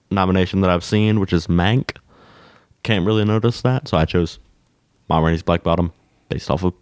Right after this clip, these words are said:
simply that. And I would also say Ma Rainey Black Bottom is my favorite for the same reasons that as the only one I noticed good work being done, put into makeup and hair.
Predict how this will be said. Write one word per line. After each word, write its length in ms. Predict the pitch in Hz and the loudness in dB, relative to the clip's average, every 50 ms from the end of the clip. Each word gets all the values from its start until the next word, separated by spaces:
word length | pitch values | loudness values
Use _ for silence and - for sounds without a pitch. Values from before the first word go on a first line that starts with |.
| _ - _ | _ -20 _
simply 380 | - - - 76 76 - 87 90 | -20 -6 -4 -4 -2 0 -2 0
that. 220 | 92 113 120 - | 0 0 -2 0
And 220 | - 95 92 90 82 - | 0 0 0 -2 -2 -2
I 100 | - 95 | 0 0
would 120 | 95 92 | 2 2
also 260 | 92 95 95 - 95 | 0 0 0 0 -2
say 160 | 92 - 104 104 | 0 0 0 2
Ma 180 | 107 107 107 | 2 2 2
Rainey 240 | 110 110 110 117 117 | 2 2 2 0 0
Black 220 | 107 - 117 113 | 0 -2 -4 0
Bottom 260 | - 113 113 120 127 117 - - - - - - - | 0 0 2 2 0 -2 -4 -16 -20 -20 -20 -12 -4
is 160 | - 127 120 | -2 -2 0
my 140 | 135 127 135 | 2 0 0
favorite 420 | 135 - 117 120 120 110 117 - - | 0 0 0 2 2 2 0 -2 0
for 120 | - 98 | -2 0
the 140 | 90 85 90 | 0 0 -2
same 320 | - - 85 87 87 82 | 0 2 2 2 2 2
reasons 400 | 87 87 85 - 87 85 85 - | 2 0 2 2 0 0 0 0
that 100 | - 78 | 0 2
as 140 | 78 80 82 | 2 2 2
the 140 | 87 87 - | 0 0 0
only 300 | - 90 90 90 95 92 | 2 2 2 2 2 2
one 300 | 85 85 85 85 85 82 | 2 2 2 2 2 2
I 140 | - 82 85 | 2 2 2
noticed 640 | 87 87 85 85 85 85 82 82 - - - - - _ _ _ _ | 2 2 2 2 2 0 0 -2 -4 -12 -16 -20 -20 _ _ _ _
good 320 | _ 95 90 85 80 82 82 - | _ 0 0 2 0 -2 -6 -6
work 360 | - 87 82 82 80 - - | -2 0 0 0 0 -2 -2
being 200 | - 78 80 80 | 0 0 2 2
done, 360 | 80 78 76 78 78 80 80 85 - _ | 2 2 2 2 2 0 -2 -4 -8 _
put 160 | - 92 80 | -2 0 0
into 240 | 78 78 82 80 76 | 2 2 2 2 0
makeup 440 | 78 82 80 85 80 73 - - - | 0 -2 -2 -2 -2 -2 -2 -4 -4
and 100 | - 90 | -4 -2
hair. 180 | 87 - - | -2 -4 -4